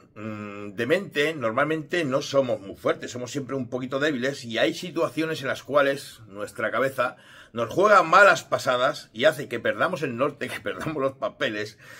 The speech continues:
que digamos: "Hasta aquí hemos llegado", y que tenga que venir lo que tenga que venir. Mira, os explico. A todos los que competimos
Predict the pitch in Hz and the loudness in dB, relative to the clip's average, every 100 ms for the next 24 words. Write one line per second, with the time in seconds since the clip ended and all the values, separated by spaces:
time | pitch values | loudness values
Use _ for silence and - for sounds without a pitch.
0 | - - 131 127 160 170 135 - 123 120 | -14 -2 2 4 4 2 -2 0 0 0
1 | 151 139 127 123 127 131 127 - 113 101 | 0 0 2 4 4 4 0 -6 -8 -8
2 | - 104 98 92 87 80 82 - _ _ | -6 -6 -4 -2 -4 -6 -10 -18 _ _
3 | _ _ _ _ _ _ 127 120 117 113 | _ _ _ _ _ _ -8 -4 -2 -4
4 | 104 117 127 - _ 101 87 85 95 82 | -8 -8 -10 -16 _ -10 -10 -10 -14 -14
5 | 71 78 76 78 - _ 135 139 - - | -14 -14 -14 -18 -20 _ 0 0 0 -10
6 | - 120 117 - 139 - 69 _ _ _ | -10 -8 -8 -8 -8 -10 -20 _ _ _
7 | _ _ - - _ _ _ 131 135 240 | _ _ -20 -20 _ _ _ 2 8 8
8 | 214 180 143 131 113 - 110 117 113 113 | 10 8 6 -2 -2 -2 -6 -6 -4 -4
9 | 127 151 120 135 - | -2 -2 -4 -8 -12